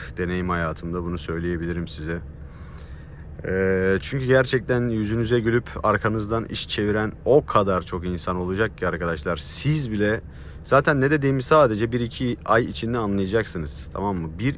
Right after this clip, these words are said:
iki ay içinde anlayacaksınız ne dediğimi. Buraya da,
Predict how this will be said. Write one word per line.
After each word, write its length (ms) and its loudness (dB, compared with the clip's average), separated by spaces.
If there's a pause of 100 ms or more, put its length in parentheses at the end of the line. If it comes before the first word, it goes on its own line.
iki 280 0
ay 120 4
içinde 320 -2
anlayacaksınız 720 -2
ne 160 -6
dediğimi. 440 -6 (540)
Buraya 300 6
da, 260 6